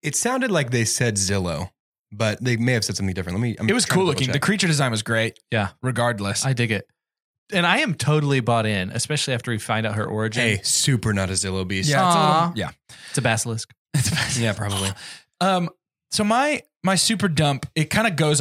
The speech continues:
Speaker 2: on through the whole movie, and it really starts here at this scene with Chewie.
Speaker 3: Mm-hmm.
Speaker 1: Okay.
Speaker 2: Um, and, and I, I wanna talk kind of about, so my super dump is that this movie doesn't have the courage to stick to anything that it chooses to do. This movie makes these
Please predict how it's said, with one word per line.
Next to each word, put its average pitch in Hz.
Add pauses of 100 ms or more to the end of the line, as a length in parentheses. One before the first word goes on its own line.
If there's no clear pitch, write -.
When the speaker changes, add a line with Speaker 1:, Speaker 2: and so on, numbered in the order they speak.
Speaker 2:
on 135
through 139
the 127
whole 143
movie, 123
and 127
it 123
really 143
starts -
here 131 (140)
at 127
this 131
scene 131
with 120
Chewie. 98 (160)
Speaker 3:
Mm-hmm. 113
Speaker 1:
Okay. 147 (140)
Speaker 2:
Um, 131
and, 139
and 139
I, 131
I -
wanna 143
talk 135
kind 151
of 127
about, 117
so -
my 214
super 208
dump 208
is 160
that 147
this 151
movie 156
doesn't 151
have 139
the 123
courage 127
to -
stick -
to -
anything 110
that 101
it 95 (220)
chooses 104
to 110
do. 87 (1080)
This 151
movie 160
makes 151
these 127